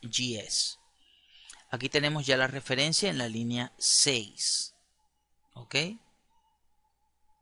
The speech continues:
Perfecto. Ahora,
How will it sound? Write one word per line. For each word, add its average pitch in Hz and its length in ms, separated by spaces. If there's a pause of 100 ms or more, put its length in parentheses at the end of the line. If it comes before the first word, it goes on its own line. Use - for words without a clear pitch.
(880)
Perfecto. - 600 (840)
Ahora, 135 360